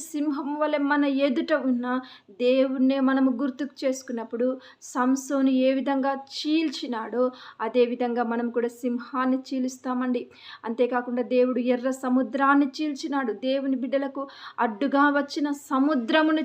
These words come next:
చీల్చి మార్గం నేర్పించినాడు. మన దేవుడు మన కొరకు మార్గములను చీల్చి మార్గములను తయారు చేసే దేవుడై ఉన్నాడు. అంతేకాకుండా సింహము లాంటి పెద్ద జంతువైన సమస్యన మనము సంసోనులాగా కూడా చీల్చవలసిన వారమై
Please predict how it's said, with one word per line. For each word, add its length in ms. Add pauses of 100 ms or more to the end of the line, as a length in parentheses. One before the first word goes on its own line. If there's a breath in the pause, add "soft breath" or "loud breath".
(100)
చీల్చి 360 (100)
మార్గం 420
నేర్పించినాడు. 680 (440 loud breath)
మన 120 (180)
దేవుడు 340 (340 loud breath)
మన 240
కొరకు 280 (120)
మార్గములను 600 (120)
చీల్చి 440 (100)
మార్గములను 580
తయారు 400
చేసే 260 (140)
దేవుడై 360
ఉన్నాడు. 320 (420 loud breath)
అంతేకాకుండా 580 (140)
సింహము 520
లాంటి 320 (320)
పెద్ద 240 (220)
జంతువైన 600 (140)
సమస్యన 460 (460 loud breath)
మనము 220 (200)
సంసోనులాగా 960
కూడా 140 (180)
చీల్చవలసిన 760 (100)
వారమై 360